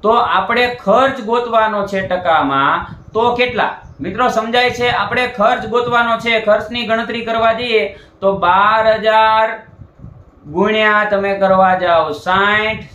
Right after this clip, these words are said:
છેદમાં આવશે ચાલીસ. અહીંયા જે છે એ આ મીંડું જાય, આ મીંડું જાય, અહીંયા ભાગ ચાલે, બાર તેરીને છત્રીસ અને આનો બંનેનો ગુણાકાર કરીએ એટલે આવી જાય છ તેરીને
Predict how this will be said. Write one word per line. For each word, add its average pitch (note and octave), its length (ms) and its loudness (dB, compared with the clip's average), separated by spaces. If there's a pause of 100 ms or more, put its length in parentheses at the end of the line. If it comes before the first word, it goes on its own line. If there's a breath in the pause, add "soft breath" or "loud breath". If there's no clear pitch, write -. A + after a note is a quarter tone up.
(120)
છેદમાં F#3+ 500 0
આવશે F#3+ 680 0 (280)
ચાલીસ. G3+ 600 -2 (300 loud breath)
અહીંયા G3+ 300 0
જે A3 160 0
છે G3+ 140 -4
એ G3+ 180 -2
આ F#3+ 160 2
મીંડું G#3+ 320 -4
જાય, G3+ 160 2
આ G3 180 0
મીંડું A#3+ 320 -4
જાય, F#3+ 400 2 (120)
અહીંયા G3 220 -2
ભાગ A3 380 0
ચાલે, G#3+ 340 2
બાર G3 340 2
તેરીને G#3+ 680 -4 (420)
છત્રીસ A3+ 540 -2 (240 loud breath)
અને G3 420 -2 (340)
આનો A#3 280 2
બંનેનો A#3+ 460 0
ગુણાકાર C4 520 0
કરીએ G#3+ 440 0
એટલે A3 340 -4
આવી A3+ 240 2
જાય A3 280 -2
છ A#3 340 -2
તેરીને G#3+ 720 0